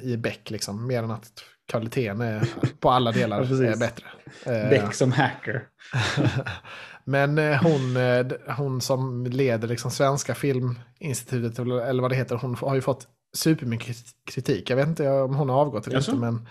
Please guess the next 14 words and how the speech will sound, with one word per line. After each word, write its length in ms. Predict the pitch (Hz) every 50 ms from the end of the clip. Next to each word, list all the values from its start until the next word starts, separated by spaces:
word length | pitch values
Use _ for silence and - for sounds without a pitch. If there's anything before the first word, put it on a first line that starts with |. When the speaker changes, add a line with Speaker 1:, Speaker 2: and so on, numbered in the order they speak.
| - - - - - -
Speaker 1:
det 80 | -
känns 300 | 135 - 139 117 113 -
nog 100 | 147 131
som 140 | - 139 127
att 80 | 123 -
hon 120 | 127 120
ska 260 | - - 135 104 98
göra 240 | 120 131 120 110 117
det. 140 | 110 92 - - - - - - - - _ - 120 117
Eh, 200 | 120 117 117 117
för 180 | - 160 147
att 120 | 139 135 -
hon 320 | - 147 127 123 123 123
då 340 | 131 127 117 113 110 107